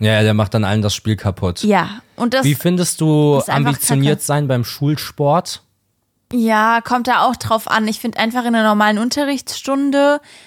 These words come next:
Speaker 2: auch bisschen peinlich.
Speaker 1: Dann
Speaker 2: Aber
Speaker 1: findest du mich jetzt ein bisschen peinlich.
Speaker 2: Nein, nein, nein, nein, lass mich mal, lass mich ausreden. Wenn es,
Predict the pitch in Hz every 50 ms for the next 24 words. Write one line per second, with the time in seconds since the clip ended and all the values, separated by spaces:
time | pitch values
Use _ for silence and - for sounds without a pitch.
0 | - - - - 220 240 - - - 262 277 - - - 240 208 202 - - 214
1 | 202 208 220 233 247 269 294 320 392 440 - - - - - _ _ _ _ _
2 | _ _ _ _ _ - 120 127 120 226 220 143 143 135 - - - 156 147 151
3 | 151 - 165 151 - - 147 143 139 147 135 - 156 143 123 - 139 131 117 113
4 | 107 101 98 98 - 311 339 339 320 302 285 277 254 220 - - 240 254 254 226
5 | - - 226 247 254 - 247 - 262 247 226 - 226 233 - - 226 - 127 214
6 | 240 - - - 269 269 277 269 294 311 330 - _ _ _ _ - - 240 247
7 | 254 262 277 247 - -